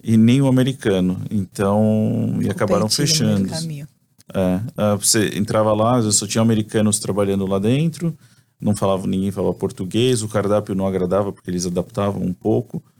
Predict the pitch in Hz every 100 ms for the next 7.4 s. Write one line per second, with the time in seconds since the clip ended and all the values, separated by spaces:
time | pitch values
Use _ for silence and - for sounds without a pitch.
0 | - 170 104 113 113 117 - 107 104 -
1 | - 101 98 98 98 98 98 - 92 92
2 | 92 92 92 92 95 85 82 - _ _
3 | _ _ - 85 87 90 - 101 95 104
4 | 101 123 120 117 113 90 85 92 98 -
5 | 107 110 107 - 95 110 110 135 160 127
6 | 107 110 104 104 95 104 107 104 98 98
7 | 98 92 -